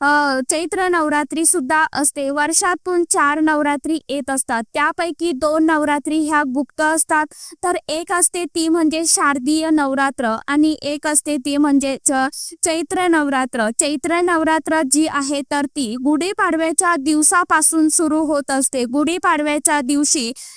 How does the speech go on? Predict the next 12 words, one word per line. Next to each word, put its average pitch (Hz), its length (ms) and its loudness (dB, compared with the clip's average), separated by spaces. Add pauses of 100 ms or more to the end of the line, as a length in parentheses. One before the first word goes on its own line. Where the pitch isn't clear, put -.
नवीन 311 400 -2
वर्षाची 359 680 0
सुद्धा 294 420 0
सुरुवात 294 640 0
होत 330 260 -2
असते 311 420 -4
आणि 294 280 4 (100)
चैत्राची 285 640 -2
सुद्धा 277 400 -2
सुरुवात 277 560 0
होत 262 220 -2
असते. 233 360 -4